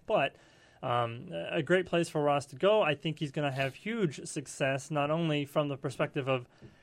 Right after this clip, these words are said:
a-, and I say this with the most respectful way possible, a step up from Matt Kenseth, because obviously, as, as great as a, a guy Matt Kenseth is and as much of a champion as he is, his, his prime is gone. Like,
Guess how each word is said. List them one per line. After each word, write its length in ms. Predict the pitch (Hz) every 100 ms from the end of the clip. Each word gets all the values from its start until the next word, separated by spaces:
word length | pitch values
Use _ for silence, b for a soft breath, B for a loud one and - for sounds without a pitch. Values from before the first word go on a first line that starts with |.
| B B
a-, 40 | 185
and 260 | - 190
I 220 | 165 160
say 200 | 156 202
this 200 | 190 170
with 80 | 151
the 80 | 139
most 280 | 143 143 - -
respectful 560 | 160 143 - 160 - 139
way 100 | 127
possible, 480 | 156 151 147 135 139
a 120 | 139
step 260 | - 170
up 180 | 165 160
from 120 | -
Matt 200 | 139 127
Kenseth, 460 | - 143 143 135 -
because 300 | 135 - 131
obviously, 500 | 131 131 - 135 135
as, 320 | 151 156 139
as 160 | 156 139
great 260 | 151 190
as 140 | 196 160
a, 60 |
a 320 | 156 135 156 151
guy 320 | 156 156 160
Matt 260 | 143 131
Kenseth 320 | - 139 139 185
is 220 | 190 170
and 100 | 156
as 80 | 135
much 240 | 143 -
of 60 | 135
a 40 |
champion 420 | - 220 208 170
as 120 | 147 139
he 160 | 135
is, 220 | 135 123 - b b b b b _ _ _
his, 300 | 147 151 151 -
his 200 | 175 151
prime 280 | - 151 135
is 60 | 123
gone. 280 | 120 104 107
Like, 200 | 147 156